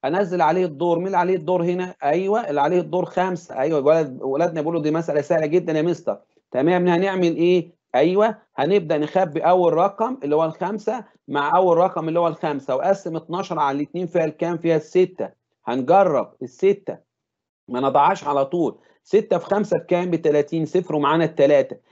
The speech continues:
ستة في اتنين باتناشر، وتلاتة خمستاشر، طلعت كبيرة يا مستر، مية وخمسين، أكبر من المية خمسة وعشرين.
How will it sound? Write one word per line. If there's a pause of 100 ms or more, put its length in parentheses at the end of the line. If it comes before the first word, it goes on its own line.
(120)
ستة
في
اتنين
باتناشر،
وتلاتة
خمستاشر،
طلعت
كبيرة
يا
مستر،
مية
وخمسين، (320)
أكبر
من
المية
خمسة
وعشرين.